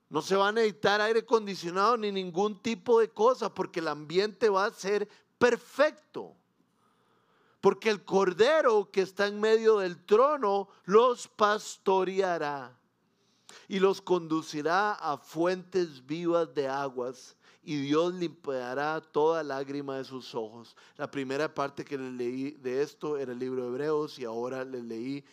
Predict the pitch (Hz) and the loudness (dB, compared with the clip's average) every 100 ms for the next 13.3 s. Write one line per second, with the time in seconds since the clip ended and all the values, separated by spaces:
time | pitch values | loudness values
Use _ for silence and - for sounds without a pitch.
0 | _ - 120 127 117 113 123 - 127 - | _ -16 -10 -10 -8 -10 -10 -12 -16 -8
1 | 139 131 131 120 - - 127 120 123 117 | -6 -6 -6 -8 -10 -16 -16 -14 -14 -14
2 | 139 - 135 123 104 - _ _ _ _ | -18 -20 -20 -14 -14 -14 _ _ _ _
3 | _ _ _ _ _ _ _ - 202 214 | _ _ _ _ _ _ _ 0 2 4
4 | 220 214 220 214 - 220 214 190 165 160 | 4 4 4 -2 2 4 4 0 -6 -6
5 | - 156 151 170 185 180 185 143 185 180 | -6 -6 -4 0 2 0 -2 -2 -2 -2
6 | - 160 147 - 151 151 - _ _ _ | -6 -6 -6 -6 -6 -6 -18 _ _ _
7 | _ _ _ _ 165 156 151 143 139 143 | _ _ _ _ -4 -4 -4 -6 -6 -4
8 | 170 196 214 214 - 185 147 139 143 - | -2 0 0 -2 -6 -6 -6 -6 -8 -12
9 | - - 214 202 196 196 190 160 143 - | -14 -8 -6 -2 2 2 0 -2 -4 -2
10 | 196 190 131 - - 135 135 _ _ _ | -6 -6 -12 -10 -4 -2 -4 _ _ _
11 | _ _ _ 139 139 143 120 127 - 165 | _ _ _ -8 -6 -6 -8 -8 -4 -2
12 | 165 165 - - 135 139 - - 139 147 | -2 -6 -12 -6 -6 -6 -10 -10 -8 -8
13 | 143 139 | -8 -10